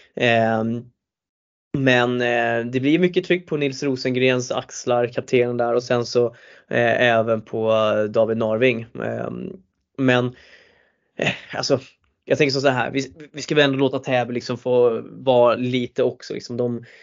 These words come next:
eh, de behöver, de, de bygger säkert lite långsiktigt här nu ändå. Det, det får man ju hoppas i alla fall. Eh, men Järfälla B L ser enormt bra ut, eh, så kan vi ju s-, säga. Det, det var ett styrkebesked verkligen att gå in och köra över Täby på det sättet ändå, det måste vi ju säga.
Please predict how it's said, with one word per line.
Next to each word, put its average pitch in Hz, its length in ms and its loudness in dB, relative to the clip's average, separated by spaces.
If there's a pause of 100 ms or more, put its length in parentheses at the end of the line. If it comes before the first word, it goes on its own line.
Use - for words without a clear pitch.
(280)
eh, - 600 -4
de 135 200 4
behöver, 139 360 6
de, 143 380 -2
de 151 140 -2
bygger 147 200 0
säkert 127 300 -2
lite 123 180 -4
långsiktigt 120 500 -4
här 117 120 -4
nu 113 120 -6
ändå. 120 240 -2
Det, 123 240 2
det 117 100 -10
får - 120 -6
man 123 120 0
ju 117 40 0
hoppas 120 340 2
i - 20 4
alla 117 120 4
fall. 123 260 0 (360)
Eh, 110 400 0 (240)
men 131 220 4
Järfälla 127 340 4
B 127 120 4
L 120 140 2
ser 110 220 -2
enormt 110 280 -6
bra - 180 -8
ut, - 300 -16
eh, 104 320 -8
så - 140 -12
kan - 140 -14
vi - 60 -8
ju - 40 -8
s-, - 300 -14
säga. 110 200 -2
Det, 117 160 0
det 131 140 2
var 123 80 6
ett 120 80 -4
styrkebesked 120 680 -2
verkligen 117 360 -6
att 127 60 -6
gå - 80 -4
in - 140 -4
och - 120 -8
köra 117 240 -2
över 113 120 -6
Täby 117 300 -2
på 117 80 -4
det - 120 -4
sättet - 340 -10
ändå, 117 400 0
det 123 120 0
måste 120 280 -6
vi 117 60 -4
ju 110 40 -4
säga. - 380 0